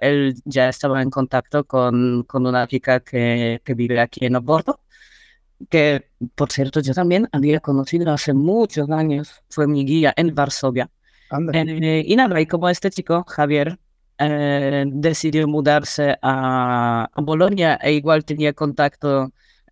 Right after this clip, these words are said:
Speaker 1: eh, de una empresa de Oporto, pues me preguntó si quería que, que pasara, eh, mi número y dije que, que claro, que por qué no. Pensé,
Speaker 2: Ujú.
Speaker 1: "Mm, Oporto, en la costa,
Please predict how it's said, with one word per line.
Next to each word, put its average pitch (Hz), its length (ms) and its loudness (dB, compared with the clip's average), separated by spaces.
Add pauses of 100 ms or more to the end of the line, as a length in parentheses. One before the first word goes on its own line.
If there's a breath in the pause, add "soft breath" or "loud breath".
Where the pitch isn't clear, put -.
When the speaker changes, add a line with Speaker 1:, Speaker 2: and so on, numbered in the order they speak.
Speaker 1:
eh, 135 380 0
de 143 120 0
una 143 220 2
empresa 139 480 0
de 135 220 2
Oporto, 165 560 -2 (600 soft breath)
pues 143 260 0
me 143 120 2
preguntó 120 580 0
si 135 200 -2
quería 127 320 2
que, 110 520 -2
que - 120 -8
pasara, 117 600 0 (240)
eh, 120 640 0
mi 127 160 2
número 110 500 2 (120)
y 120 180 0
dije - 420 -2
que, - 340 -4 (120)
que 180 100 -4
claro, 147 480 0
que 175 120 -2
por - 160 -6
qué - 120 -2
no. 120 300 -2 (220)
Pensé, 135 400 0
Speaker 2:
Ujú. 165 60 0 (200)
Speaker 1:
"Mm, 127 60 -2 (220)
Oporto, 196 480 2 (300 soft breath)
en 160 180 2
la 120 120 0
costa, 170 600 0